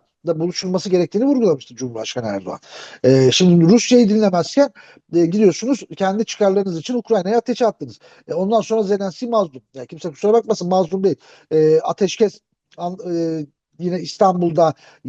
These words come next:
sağlanmıştı. Bir anlaşma sağlanmıştı. Belki de kalıcı barışın,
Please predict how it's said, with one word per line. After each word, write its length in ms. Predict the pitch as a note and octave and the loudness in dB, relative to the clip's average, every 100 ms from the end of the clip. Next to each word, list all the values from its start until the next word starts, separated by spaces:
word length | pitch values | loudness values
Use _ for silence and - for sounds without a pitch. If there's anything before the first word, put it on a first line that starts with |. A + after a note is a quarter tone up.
| C#3+ | -8
sağlanmıştı. 800 | - E3+ D#3 D#3 D3 C3 - A3+ A#3+ _ - | 0 4 6 4 0 -6 2 2 2 _ 0
Bir 120 | F#3+ | 0
anlaşma 520 | - E3+ F3 E3 A3 G#3 | 2 -4 -2 -2 0 0
sağlanmıştı. 840 | F3 D3+ C#3+ C3 A#2+ - B3 C#4+ - _ _ | 2 0 -2 -6 -14 -4 0 0 -2 _ _
Belki 300 | D#3+ E3+ F#3 | 0 0 0
de 60 | F#3+ | -2
kalıcı 440 | - F#3 F#3 G#3 | 0 0 0 0
barışın, 440 | F#3+ G3 - A#3 | 0 0 0 -6